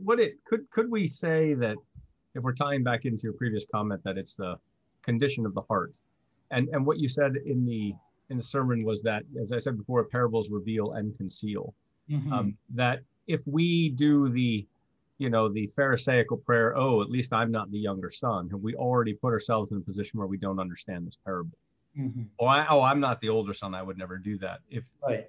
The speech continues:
Speaker 1: if what we're looking for is the proper soil here, or the proper hearing of this,
Speaker 2: Mm-hmm.
Speaker 1: if we sense in ourselves that we're, we're saying we're not either of these sons, is that already, have we already missed the point here?
Speaker 2: I think so. And I think that's a perceptive,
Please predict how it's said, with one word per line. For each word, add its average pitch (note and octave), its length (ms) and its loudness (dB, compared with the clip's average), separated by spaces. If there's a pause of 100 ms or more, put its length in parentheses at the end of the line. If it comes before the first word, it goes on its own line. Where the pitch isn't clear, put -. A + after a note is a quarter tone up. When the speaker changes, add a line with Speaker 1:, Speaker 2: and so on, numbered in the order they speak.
(140)
Speaker 1:
if B2 100 -6
what E3 80 0
we're D#3+ 80 6
looking D3 200 6
for B2+ 120 4
is G#2+ 80 2
the A#2 80 -4
proper A#2+ 400 0
soil A#2 440 0
here, G2 240 -4
or F#2+ 40 -4
the F#2+ 80 -4
proper G#2+ 560 -4 (340)
hearing A2 540 2
of F#2+ 180 -4
this, F#2 460 -12
Speaker 2:
Mm-hmm. C#3 420 -4 (200)
Speaker 1:
if C3 120 -4
we D3+ 120 2
sense C3 320 2
in B2+ 100 2
ourselves A#2 460 2
that A2 120 0
we're, G#2 200 -4 (100)
we're A#2+ 220 -2
saying A2 360 -2
we're G#2+ 120 -2
not G#2+ 180 0
either G#2 300 0
of F2+ 80 -10
these F#2+ 180 -6
sons, F#2+ 240 -4
is F2 60 -10
that G#2+ 160 -4
already, G2+ 280 0 (300)
have A#2 80 2
we B2 100 4
already A2+ 140 6
missed G#2+ 200 -2
the - 60 -10
point - 360 -6
here? - 240 -18 (400)
Speaker 2:
I D#3+ 100 0
think D#3+ 240 -2
so. B2+ 460 -4
And F3+ 100 0
I G#3+ 80 4
think G#3 220 -2
that's E3+ 180 0
a D#3 60 -2
perceptive, C#3 800 -4